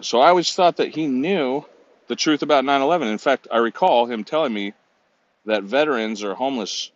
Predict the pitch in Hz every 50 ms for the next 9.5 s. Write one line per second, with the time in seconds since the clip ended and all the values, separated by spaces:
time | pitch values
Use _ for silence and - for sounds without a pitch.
0 | _ _ - 90 101 101 90 92 92 95 92 92 90 - - - - 95 95 92
1 | 90 90 90 85 - _ _ _ _ _ _ _ _ _ _ _ _ _ _ _
2 | _ _ _ _ _ _ - 139 135 135 120 101 107 98 95 98 98 - - -
3 | - - - 90 87 - - - 123 127 123 101 92 92 - - 90 90 80 85
4 | 90 90 - - 92 92 95 90 82 - - - 131 143 143 - - 87 82 87
5 | 95 - - _ _ _ _ _ _ _ _ _ _ _ _ _ _ _ _ _
6 | _ _ _ - 101 101 104 98 101 90 110 135 165 151 104 90 80 71 90 98
7 | 104 107 101 104 107 107 104 98 98 85 92 - - - 113 120 127 110 82 80
8 | 80 82 85 82 90 95 - - 95 92 82 80 95 107 107 82 76 - - 107
9 | 107 - 87 82 78 73 - 82 76 78